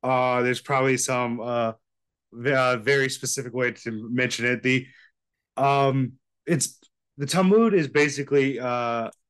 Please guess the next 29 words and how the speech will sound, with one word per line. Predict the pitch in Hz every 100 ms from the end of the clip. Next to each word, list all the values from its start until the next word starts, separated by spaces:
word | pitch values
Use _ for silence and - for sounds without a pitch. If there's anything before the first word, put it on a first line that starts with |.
| - - _ -
uh, | 117
for | 131 135
the, | 143 131
those | 139 139 131
on, | 135 135 131 131 _ _ -
uh, |
uh, | 185 165 165 - 175 143 139 170 165
for | -
those | 208 202
unaware, | 185 175 156 143 120 - _ _ _ _ _ -
um, | 165 160 151 151 143
the |
Talmud | 139 170 190 196 196
is, | 185 170 135 - _ _ _ _ _ _ _ _ _ _ _ -
according, | 143 208 220 151 - _ _
<laughs> | _ _ _
I'm | 135
so | - 143
sorry, | 131 143 127 123 131
I'm, | 135 131 _ 151
I'm | 151 _
tripping | 202 196 175
over | 165
myself. | 151 139 139 139 143 _ _ _
According | 208 202
to | 180
my | 170 165
Jewish | 139 160 131
learning | 147 156 139 120